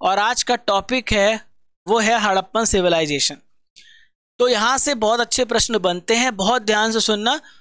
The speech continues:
मैं समझाने का भी प्रयास करूंगा। तो देखें, पुरा लेख विद्या का क्या मतलब होता है, एपिग्राफी का मतलब क्या होता है? तो शिलालेखों का अध्ययन, study of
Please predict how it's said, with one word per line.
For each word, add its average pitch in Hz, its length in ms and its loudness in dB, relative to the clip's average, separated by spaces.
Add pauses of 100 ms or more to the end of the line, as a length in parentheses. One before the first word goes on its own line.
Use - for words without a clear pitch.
(280)
मैं 233 80 0
समझाने 220 520 -2
का 214 120 -2
भी 208 120 -2
प्रयास 196 400 -2
करूंगा। 147 580 -2 (340)
तो 214 80 4
देखें, 240 360 -2 (600)
पुरा 311 300 2
लेख 294 300 0
विद्या 262 420 0
का 277 160 -2
क्या 247 220 -2
मतलब 175 360 -2
होता 165 240 -2
है, - 120 -4
एपिग्राफी 240 600 -2
का 226 100 0
मतलब 160 360 0
क्या 147 120 0
होता 131 240 -6
है? 131 80 -20 (1000)
तो 277 280 2 (460)
शिलालेखों 277 760 0
का 247 140 0
अध्ययन, 180 380 -2 (320)
study 277 580 0
of - 100 -12